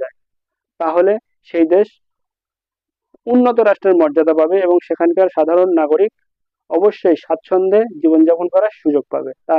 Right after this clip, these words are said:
না হলে নয়। রাজনৈতিক হানাহানি, শত্রুতা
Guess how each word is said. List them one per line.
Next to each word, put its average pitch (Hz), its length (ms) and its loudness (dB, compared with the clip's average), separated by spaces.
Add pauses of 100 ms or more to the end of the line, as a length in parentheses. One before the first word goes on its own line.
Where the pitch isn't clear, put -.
না 170 120 0
হলে 196 240 0
নয়। 127 160 -14 (1120)
রাজনৈতিক 165 560 0
হানাহানি, 180 480 2 (920)
শত্রুতা 180 460 0